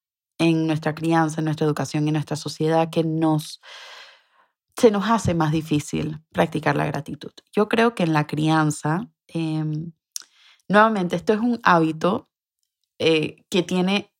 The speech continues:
miles y miles de años y por alguna razón lo hemos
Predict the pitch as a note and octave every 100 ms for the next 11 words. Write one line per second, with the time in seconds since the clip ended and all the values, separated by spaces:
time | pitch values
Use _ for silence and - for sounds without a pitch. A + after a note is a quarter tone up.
0 | - F3 A3+ B3 B3 G#3 F#3 G3 F#3 E3
1 | D#3 D3+ F3 C#4+ - D#3+ D#3+ D3+ D#3 E3
2 | F3 D#3 - E3 E3+ - D#3+ D#3 D#3 D#3+
3 | E3+ F#3 - -